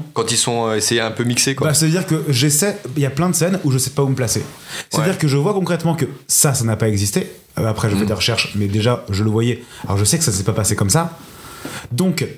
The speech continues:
Speaker 2: euh, je sors de l'aspect biopic, euh, qui veut me raconter autour de l'histoire de Napoléon. Je me dis, ok, dans ce cas, c'est le moment où c'est Ridley Scott qui reprend le jeu et puis qui, là, veut me raconter un truc que lui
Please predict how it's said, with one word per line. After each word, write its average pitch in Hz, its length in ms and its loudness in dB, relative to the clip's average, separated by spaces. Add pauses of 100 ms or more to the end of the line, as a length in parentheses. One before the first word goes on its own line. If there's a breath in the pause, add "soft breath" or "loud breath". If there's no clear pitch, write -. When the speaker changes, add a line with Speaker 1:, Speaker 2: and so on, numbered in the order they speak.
Speaker 2:
euh, 117 640 2
je 104 200 0
sors 180 500 2
de 113 160 0
l'aspect 120 340 0
biopic, 143 500 0 (300 loud breath)
euh, 107 380 2
qui 113 160 -4
veut 127 80 2
me 117 60 0
raconter 120 360 0
autour 123 240 0
de 107 60 0
l'histoire 117 260 2
de 113 40 2
Napoléon. 120 380 0 (240 loud breath)
Je 113 60 2
me - 20 2
dis, 120 60 4
ok, 143 180 2
dans 110 120 0
ce - 100 0
cas, 151 180 2 (200)
c'est - 260 4
le 120 60 0
moment 123 320 2
où 147 160 2 (240 loud breath)
c'est - 140 -2
Ridley 120 180 2
Scott 147 180 0
qui 127 100 -2
reprend 117 280 0
le 113 100 2
jeu 143 220 2 (220 loud breath)
et 110 80 2
puis 120 140 0
qui, 143 360 2
là, 139 160 2
veut 143 80 2
me 123 80 0
raconter 120 260 0
un 123 100 4
truc 170 320 0
que 117 80 -2
lui 120 340 2